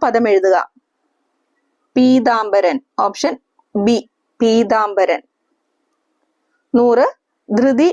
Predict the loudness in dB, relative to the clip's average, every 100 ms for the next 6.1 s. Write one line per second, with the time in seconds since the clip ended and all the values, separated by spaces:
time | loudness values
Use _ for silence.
0 | 0 0 0 -2 -2 -2 0 0 0 -4
1 | -6 -6 -8 _ _ _ _ -20 _ _
2 | _ -20 -20 _ _ _ _ _ _ _
3 | _ -2 0 -2 _ -4 -4 -8 _ -12
4 | -2 0 2 0 -2 -6 _ _ -6 -6
5 | -2 -2 -2 -2 -2 -4 _ -2 0 0